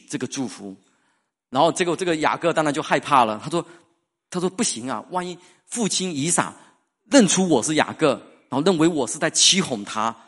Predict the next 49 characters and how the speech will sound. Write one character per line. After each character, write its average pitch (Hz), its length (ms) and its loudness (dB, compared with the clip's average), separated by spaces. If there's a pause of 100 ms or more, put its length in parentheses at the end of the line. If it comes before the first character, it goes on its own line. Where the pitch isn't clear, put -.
然 143 120 0
后 185 60 -2
我 135 100 0
就 190 140 0
会 180 100 4
被 185 160 4 (140)
咒 202 240 8
诅， 123 180 -6 (400)
不 254 80 0
得 123 280 2
祝 170 200 -6
福。” 95 320 -16 (380)
结 202 80 0
果 180 80 0
这 190 80 -4
个 175 80 -2
母 135 240 -4
亲 151 260 -4
啊， 131 60 0 (100)
利 175 140 0
百 98 180 0
加 110 280 -4 (180)
就 143 100 -8
对 151 140 0
雅 123 220 -2
各 135 120 -2
说， 110 360 -8 (240)
圣 165 160 -4
经 147 120 -4
记 - 140 -8
得 127 80 -2
很 110 140 -10
清 117 120 -8
楚， 101 80 -12
他 135 60 -6
说， 123 220 -4 (180)
他 143 100 -2
怎 120 80 -12
么 104 120 -12
说 113 160 -12
呢？ 101 80 -12
他 120 80 -14
说 113 160 -10 (400)
：“我 135 260 2
儿 131 240 -2
啊， 120 240 -2 (300)
你 143 240 2
遭 214 280 6
的 185 140 4